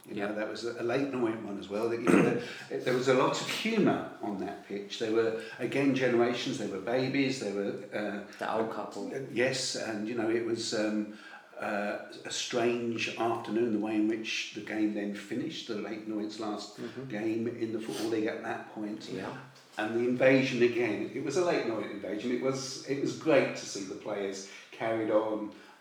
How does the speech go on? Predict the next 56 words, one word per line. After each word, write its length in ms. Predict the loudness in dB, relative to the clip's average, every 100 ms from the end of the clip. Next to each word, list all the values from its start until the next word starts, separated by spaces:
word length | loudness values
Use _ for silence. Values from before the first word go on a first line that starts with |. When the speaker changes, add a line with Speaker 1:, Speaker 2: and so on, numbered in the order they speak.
| -6
Speaker 1:
the, 100 | -4
the 180 | -2
shoulders. 480 | -4 -2 2 4 4
In 440 | 0 0 0 0 4
many 200 | 4 6
ways, 220 | 4 0
it 100 | 0
meant 220 | 2 4
that, 320 | 2 0 0 2
um, 160 | 2 2 -6 -14 -6
the 80 |
celebration 760 | 0 4 4 4 4 4 2 2
just 260 | 0 0 0
continued 600 | 0 2 2 4 6 8
on 180 | 6 6
and 100 | 6
on 140 | 8
Speaker 3:
It 0 |
Speaker 1:
and 60 | 10
Speaker 3:
did 80 | 12
Speaker 1:
on. 120 | 10
Speaker 3:
actually, 260 | 8 8 8 10
yeah, 220 | 10 8
yeah, 140 | 6 6
yeah. 180 | 8 8 6
It 100 | 4
did, 160 | 4 4
it 240 | 0 2
did 180 | 0 -2 -8 -14 -10
br-, 60 | -8 -2
bring 200 | 6 8 8
everybody 360 | 6 4 4
together 580 | 2 8 10 10 8 6
and, 160 | 2 4
and 180 | 2 6
show 240 | 10 10
that 220 | 10 6
bond 240 | 6 6 2
between 320 | 2 4 4
the 80 | 4
players 440 | 6 6 6 4
and, 220 | 2 0 -2
and 160 | 2
Speaker 1:
Yeah. 60 | 2
Speaker 3:
the 60 | 2
staff, 360 | 2 2 2 -2
you 60 |
know, 60 | -4
and 100 | -4
the 60 | 0
Speaker 1:
It 60 |
Speaker 3:
club 160 | 2 2
Speaker 1:
was 80 | 2
Speaker 3:
and 100 | 0
the 40 |
Speaker 1:
fantastic. 300 | 0 0 0